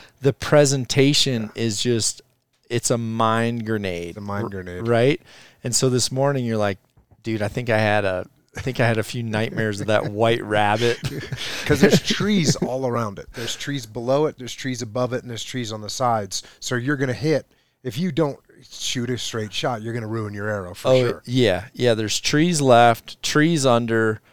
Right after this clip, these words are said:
Speaker 1: overhanging branches above, and the rabbit itself is at best the size of a two-liter pop bottle, right?
Speaker 2: Yeah.
Speaker 1: And it's thirty-six yards uphill with a yard and a half cut.
Speaker 2: <laughs>
Speaker 1: And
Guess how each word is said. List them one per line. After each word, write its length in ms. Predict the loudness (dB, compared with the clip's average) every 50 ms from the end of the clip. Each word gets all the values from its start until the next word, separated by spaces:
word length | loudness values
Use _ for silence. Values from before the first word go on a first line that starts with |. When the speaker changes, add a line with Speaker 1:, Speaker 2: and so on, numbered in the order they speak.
| _ _ _ _ 6
Speaker 1:
overhanging 680 | 6 8 8 6 4 4 4 0 0 0 -2 -2 0
branches 440 | 0 0 0 0 0 -2 -2 0 0
above, 680 | 0 2 6 6 8 8 8 8 6 4 2 0 -8 _ _ _
and 220 | -2 -2 0 0
the 60 | 0 2
rabbit 360 | 4 6 6 6 4 2 0
itself 440 | -2 0 2 2 2 2 2 0 -2
is 260 | -4 -2 -2 -4 -6 -8 _ _ _ _ _ _ _ _ _ _
at 380 | 4 4 4 4 2 -10 -10 0
best 320 | 4 6 6 6 4 2 0
the 100 | 0 -2
size 320 | 2 4 4 4 4 2
of 80 | 0 -4
a 40 | -6
two-liter 460 | -6 -4 -4 -2 0 -2 -2 -2 -4 -2
pop 260 | 0 0 0 0 0
bottle, 380 | 0 -2 0 -2 -2 -6 -10 _ _ _ _ -8 -4
right? 280 | -2 -2 -2 -2 -6 _ _ _ _ _ _ _ _ _ _ _ _
Speaker 2:
Yeah. 280 | -10 -8 -8 -8 -8 -12 -14 _ _ _ _ _ _
Speaker 1:
And 140 | 2 4 4
it's 200 | 4 2 0 0
thirty-six 680 | 4 4 4 4 4 2 0 2 2 0 0 0 2
yards 540 | 4 6 6 6 6 4 2 0 -2 -6 -10 -6 _ 6
uphill 720 | 6 6 6 _ -2 0 2 2 2 2 0 -2 -6 -12 _ _
with 260 | -8 -6 -6 -2 0
a 220 | 2 2 2 0 -2 _ _ _ _ _ _
yard 320 | 2 4 4 4 4 4
and 60 | 0
a 40 | 0
half 300 | 0 0 0 -2 -4 -4
cut. 340 | -2 0 2 2 2 0 -2 _ _
Speaker 2:
<laughs> 0 | -10 -10 -10 -10 -16 -20 -20 _ _ _ -20 _ _ _ -2
Speaker 1:
And 520 | 0 2 4 4 4 2 0 -2 -4 -8